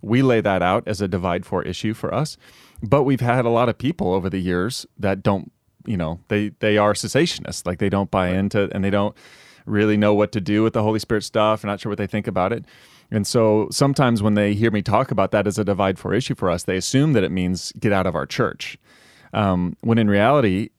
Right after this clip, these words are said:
Speaker 1: like, for me, it just means, well, if you really wanna lead and teach and start shaping, you know, people and what
Speaker 2: Right.
Speaker 1: they think on this issue, this is, this is how we're gonna do it.
Speaker 2: Right.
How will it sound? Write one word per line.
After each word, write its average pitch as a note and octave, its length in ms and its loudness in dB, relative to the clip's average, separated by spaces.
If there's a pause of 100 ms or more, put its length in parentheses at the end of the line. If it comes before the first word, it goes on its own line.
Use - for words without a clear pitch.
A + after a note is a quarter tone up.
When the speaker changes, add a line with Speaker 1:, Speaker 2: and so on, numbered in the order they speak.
Speaker 1:
like, G2 240 -2
for - 200 -6
me, B2 180 4
it A#2 100 0
just G#2 180 -4
means, F#2+ 240 -2
well, B2+ 200 2 (120)
if - 160 -8
you A#2+ 140 2
really D#3 240 4
wanna A#2 240 0
lead F#2 680 -2
and F#2+ 220 -6
teach - 580 -4 (140)
and F#2+ 420 -6 (140)
start - 340 -6
shaping, F#2 640 -2 (160)
you A#2 100 -2
know, G2+ 140 0
people G2 420 -4
and F2+ 120 -4
what G2 60 0
Speaker 2:
Right. - 100 -6
Speaker 1:
they F2+ 100 -2
think D3 260 0
on G2 120 0
this F2 180 -4
issue, G2+ 360 -4 (440)
this C#3 260 2
is, A#2+ 160 -2
this C3 220 -2
is A#2+ 80 -6
how G#2+ 200 2
we're F#2+ 120 -2
gonna E2+ 220 -4
do A#2 240 -2
it. - 180 -10 (140)
Speaker 2:
Right. G#2+ 160 -10